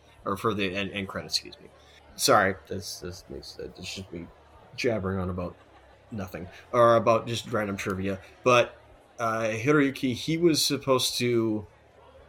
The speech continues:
be Zero in the last film, um,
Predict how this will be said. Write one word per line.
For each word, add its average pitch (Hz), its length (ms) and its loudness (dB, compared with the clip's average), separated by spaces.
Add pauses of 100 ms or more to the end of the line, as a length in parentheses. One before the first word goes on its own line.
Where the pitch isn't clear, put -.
(220)
be 120 180 0
Zero 117 440 6
in 110 80 -2
the 104 60 -2
last 104 320 -2
film, - 280 -12 (400)
um, 92 520 -6